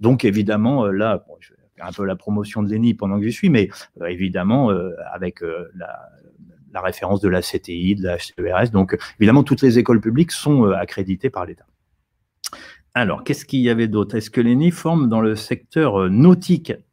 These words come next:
Euh, ben non. Alors, en fait, euh, non, mais ce, vous, la question aurait été aéronautique ou, euh, ferroviaire, c'est pareil.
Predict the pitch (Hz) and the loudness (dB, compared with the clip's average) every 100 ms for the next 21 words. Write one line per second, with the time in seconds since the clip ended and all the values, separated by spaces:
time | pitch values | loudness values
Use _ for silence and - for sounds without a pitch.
0 | _ _ _ _ - 110 107 90 110 202 | _ _ _ _ -6 -2 0 2 2 2
1 | - - - - - 135 113 90 151 165 | -2 -18 -20 -20 0 4 4 2 -2 2
2 | 202 131 110 101 - - 202 190 202 135 | 2 4 2 0 -6 -6 2 4 4 2
3 | 123 143 147 143 151 147 185 - - 147 | 2 0 0 2 2 2 -2 -6 -6 -4
4 | 139 135 156 131 123 131 127 123 165 156 | -4 -2 -2 0 -2 -2 -2 -4 -6 -6
5 | 127 127 117 110 101 127 117 120 151 - | -2 0 0 0 -2 -6 -6 -6 -8 -6
6 | 110 135 170 | -6 -4 -4